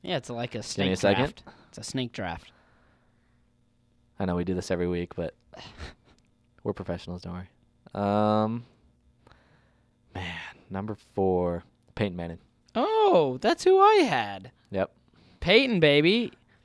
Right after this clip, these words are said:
Speaker 2: I don't know. I was, I completely forgot about Peyton Manning until I was scrolling through a page there and I saw a picture of Peyton Manning's face.
Speaker 1: Oh, I never forget Peyton Manning.
Speaker 2: <laughs>
Speaker 1: Those
Speaker 2: Well, I know
Speaker 1: two
Speaker 2: you
Speaker 1: se-
Speaker 2: don't.
Speaker 1: Yeah.
Speaker 2: Well, I know my three two one, so it was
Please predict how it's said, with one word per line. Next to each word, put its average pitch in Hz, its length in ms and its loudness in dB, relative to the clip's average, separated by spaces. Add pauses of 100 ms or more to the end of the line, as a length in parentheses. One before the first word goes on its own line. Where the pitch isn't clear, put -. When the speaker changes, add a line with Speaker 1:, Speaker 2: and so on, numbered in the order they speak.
(160)
Speaker 2:
I 110 80 4
don't 120 80 6
know. 117 120 10
I 120 120 10
was, 120 340 8
I 117 140 6 (420)
completely 123 440 2
forgot 110 240 4
about 95 180 2
Peyton 92 200 -4
Manning 87 260 -4
until 87 440 -6 (400)
I 95 80 -2
was 92 160 -2
scrolling 92 240 -2
through 90 120 -4
a 82 40 -6
page 82 220 -6
there 87 120 -6
and 87 80 -8
I - 20 -12
saw 82 180 -2
a 82 40 -4
picture - 280 -8
of 82 80 -12
Peyton 85 180 -6
Manning's 85 280 -10
face. 92 380 -8
Speaker 1:
Oh, - 220 -20
I 117 140 -10
never 107 240 -12
forget 107 420 -16
Peyton 87 240 -16
Manning. 95 360 -14
Speaker 2:
<laughs> - 60 -8
Speaker 1:
Those 117 600 -8
Speaker 2:
Well, - 60 0
I 113 60 4
know 117 120 4
Speaker 1:
two 104 80 4
Speaker 2:
you 117 60 4
Speaker 1:
se- 107 60 -2
Speaker 2:
don't. 92 180 0 (100)
Speaker 1:
Yeah. 110 300 -12 (200)
Speaker 2:
Well, 131 100 12
I 135 40 12
know 156 120 10
my 147 120 10
three 143 220 4
two 123 200 2
one, 101 300 2
so 90 320 -4
it 87 80 -6
was 87 220 -12